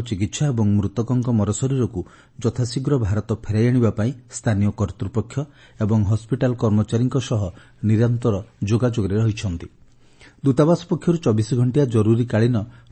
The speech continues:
ନମ୍ବର ଜାରି କରାଯାଇଛି। ସେହି ନମ୍ବରଗୁଡ଼ିକ ହେଉଛି ନଅ ସାତ ସାତ ନଅ ଆଠ ପାଞ୍ଚ ଏକ ଏକ ଶୂନ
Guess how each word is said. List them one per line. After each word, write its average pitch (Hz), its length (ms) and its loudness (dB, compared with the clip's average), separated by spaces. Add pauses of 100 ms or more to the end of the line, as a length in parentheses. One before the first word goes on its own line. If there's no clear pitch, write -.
ନମ୍ବର 120 320 4
ଜାରି 110 180 2
କରାଯାଇଛି। 87 560 -6 (460)
ସେହି 123 180 2
ନମ୍ବରଗୁଡ଼ିକ 117 640 2
ହେଉଛି 95 340 -2 (340)
ନଅ 107 280 4
ସାତ 107 320 -4
ସାତ 98 320 -6 (520)
ନଅ 113 180 4 (100)
ଆଠ 117 140 -2 (180)
ପାଞ୍ଚ 104 260 0 (460)
ଏକ 117 240 0
ଏକ 110 160 0
ଶୂନ 117 280 -2